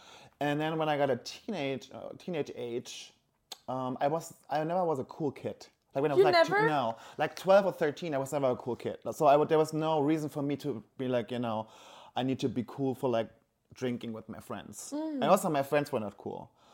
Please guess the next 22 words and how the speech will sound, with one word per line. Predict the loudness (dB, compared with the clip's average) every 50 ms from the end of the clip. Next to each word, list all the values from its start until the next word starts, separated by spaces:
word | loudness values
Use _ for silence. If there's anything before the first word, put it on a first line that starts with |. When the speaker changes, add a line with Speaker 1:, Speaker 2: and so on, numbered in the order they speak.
| -20 -12 _
Speaker 1:
So | 2 4
there | 6 8
was | 8 6 6
no | 4 2 2
reason | 2 2 0 -2 -4
to | -4 -6 -6
drink | -6 -6 -4 -4
alcohol | -4 -4 -4 -8 -10 -10 -10
or | -12
something. | -12 -14 -16 -14 -12 -10 -10 -6
So | -4 -2 0
it | 0 0
was | 0 0 -2 -2
just | -6 -4 -2 0
like | -2 -2 -2
tasting | -6 -6 -6 -6 -8 -4
awful. | -2 0 0 0 -2 -6 -10 -10 -10 -14 _ -20 -16
Speaker 2:
<laughs> | -12 -8
Yeah. | -6 -2 -2 0 0 -2 -4 -2 0
Speaker 1:
Um, | 2 4 4 4 4 4 2 0 -2
and | -2 0 2
then, | 2 2 0 0 -2 -2 -4 -4